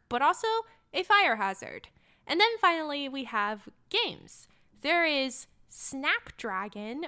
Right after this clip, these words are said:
which is where you set a bowl of brandy and raisins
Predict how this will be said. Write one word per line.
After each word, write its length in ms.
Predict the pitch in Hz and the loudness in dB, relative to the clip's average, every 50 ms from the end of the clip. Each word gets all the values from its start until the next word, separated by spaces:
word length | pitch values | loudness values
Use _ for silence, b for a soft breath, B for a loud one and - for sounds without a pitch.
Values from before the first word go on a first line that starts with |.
| - | -8
which 260 | - 226 247 240 - 254 | -8 -8 -8 -6 -6 -6
is 180 | 254 240 - | -6 -6 -8
where 440 | 226 240 240 233 233 233 226 226 - - | -8 -8 -6 -4 -4 -2 -4 -4 -6 -8
you 220 | - 214 233 240 | -12 -10 -8 -8
set 280 | 233 - - - 349 359 | -8 -6 -4 -2 0 0
a 120 | 359 226 - - _ | 0 -2 -4 -6 _
bowl 380 | - 226 240 285 339 370 359 302 - | -4 -2 -2 -2 -2 -2 -4 -4 -6
of 220 | - 214 196 - _ _ _ | -8 -8 -8 -12 _ _ _
brandy 720 | - - 220 208 226 285 330 359 359 349 381 381 403 381 - | -8 -4 0 2 2 2 2 2 0 -2 -2 -2 -2 -2 -2
and 360 | - 247 233 226 202 214 214 | -4 -4 -4 -6 -8 -6 -4
raisins 680 | 220 233 294 320 339 320 - - 233 214 208 202 - - | -2 0 2 2 0 0 -2 -4 -6 -6 -6 -8 -10 -14